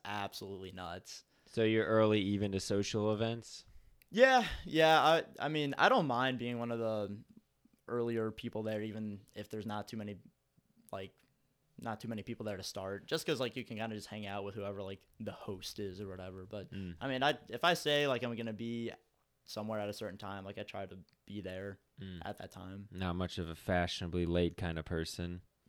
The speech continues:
Speaker 1: No, I think that's overrated.
Speaker 2: No, I, I'm a f-, I am in the fashionably late.
Speaker 1: Oh, yeah.
Speaker 2: Like, work, I'm early and on time. But,
Speaker 1: Right,
Speaker 2: like, if I'm gonna
Speaker 1: right.
Speaker 2: go hang out, eh, you'll see me after an hour. Like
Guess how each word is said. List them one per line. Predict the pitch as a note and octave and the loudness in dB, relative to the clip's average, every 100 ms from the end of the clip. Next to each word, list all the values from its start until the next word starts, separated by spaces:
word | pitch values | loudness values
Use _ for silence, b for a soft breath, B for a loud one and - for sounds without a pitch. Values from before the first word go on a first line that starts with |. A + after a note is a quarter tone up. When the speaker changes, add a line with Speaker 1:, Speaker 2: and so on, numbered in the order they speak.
| _ _ _ _ _ - | _ _ _ _ _ -10
Speaker 1:
No, | C3 A#2+ - | -4 -4 -2
I | C3 | -2
think | D3+ | 0
that's | B2+ A#2+ | 0 0
overrated. | A2 G#2+ F#2+ G2 F#2+ G2+ - | -2 -2 -4 -4 -6 -8 -12
Speaker 2:
No, | - F2 E2+ D#2+ D#2+ - | -8 -4 -2 -4 -8 -12
I, | F#2+ G2 F#2+ E2 - | -2 2 2 0 -4
I'm | F#2 F#2 F2+ | -2 0 0
a | |
f-, | - - | -2 -6
I | F#2+ G#2 | 0 2
am | A#2 A2+ | 4 2
in | A2 | 2
the | |
fashionably | G#2 A2 G2+ G2+ - G2+ G2 F#2+ | 2 6 6 4 -2 -6 -2 0
late. | F#2+ F#2 | 2 4
Speaker 1:
Oh, | C#3+ | 6
yeah. | C3+ A#2+ A#2 A#2+ A2+ A#2+ | 4 4 2 0 -2 6
Speaker 2:
Like, | C#3 A#2+ | 8 8
work, | B2 C3 D#3 C#3+ | 10 12 12 10
I'm | B2+ A2 G2+ F#2+ - | 4 4 2 -2 6
early | A2 A2+ G#2+ G#2+ G#2 | 8 10 8 8 6
and | F#2+ | 2
on | G2 F#2+ F#2 | -2 -4 -4
time. | G2 F#2+ F#2+ F2+ F2+ | -4 -2 -2 -2 2
But, | |
Speaker 1:
Right, | D#3 C3+ B2+ B2+ G#2+ | 6 8 6 4 2
Speaker 2:
like, | F#2 F2+ | 0 0
if | G2+ A2+ | 0 2
I'm | A2 | 2
gonna | A2+ | 2
Speaker 1:
right. | G#2+ | 6
Speaker 2:
go | G#2+ | 6
hang | G#2 G#2+ G#2 | 6 0 2
out, | G2+ G#2 G2+ _ _ b b b b b b - | 4 4 2 _ _ b b b b b b -2
eh, | C3+ C#3+ C#3+ | 4 8 8
you'll | C3+ B2+ | 8 6
see | - G2+ G2 | 4 -2 -2
me | F2+ F2 | -2 -2
after | E2+ F2 - F2 | 0 -2 -4 -4
an | F2+ | -4
hour. | F2 F2 F2 F2+ F2 F2+ | -4 -4 -4 -4 -4 0
Like | G2 F#2+ | 2 2